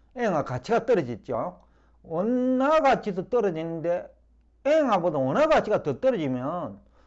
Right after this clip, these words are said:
일본의 투자도 괜찮거든요. 그러면 환차익도 기대할 수 있고, 일본 주식 시세 차익도 기대할 수 있는데, 뭐, 방송, 뭐, 경제학 박사로 알고 있는데,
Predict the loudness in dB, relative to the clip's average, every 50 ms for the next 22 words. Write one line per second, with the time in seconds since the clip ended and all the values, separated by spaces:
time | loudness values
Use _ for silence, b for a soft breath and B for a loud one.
0 | b b b -4 -2 2 2 2 2 2 0 -2 -6 -4 -2 -2 -2 -2 -2 -2
1 | -2 -2 -2 -4 -8 -10 -8 -6 -6 -4 -4 -6 -6 -8 -10 -12 -14 -18 _ _
2 | _ _ _ _ _ _ _ _ _ _ -2 0 2 2 2 2 0 0 -2 -2
3 | 0 2 2 2 0 0 -4 -4 -2 -2 0 0 2 0 0 -2 -4 -6 -8 -6
4 | -2 0 2 2 0 -2 -6 -18 _ _ _ _ _ _ _ _ _ _ _ _
5 | _ _ -4 -2 0 2 2 2 0 0 -2 -2 -2 -4 -6 -6 -6 -6 -4 -4
6 | -4 -4 -4 -2 -2 -2 -2 -2 -4 -6 -4 -4 -4 -4 -4 -6 -4 -2 -2 -4
7 | -4 -6 -8 -8 -8 -8 -8 -8 -6 -4 -4 -6 -6 -10 -18 _ _ _ _ _
8 | _ _ _ _ _ _ _ _ _ _ _ _ -12 -8 -4 -2 0 2 2 2
9 | 2 2 0 -2 -6 -10 -10 -8 -6 -4 -4 -4 -4 -4 -4 -4 -2 -2 -4 -4
10 | -4 -4 -4 -4 -6 -6 -8 -8 -8 -4 -2 -2 -2 -2 0 -2 -2 -2 -2 -2
11 | 0 0 2 2 4 4 2 2 0 -2 -4 -2 -2 -2 -2 -2 -2 -4 -4 -6
12 | -6 -8 -8 -6 -4 -4 -2 -4 -4 -6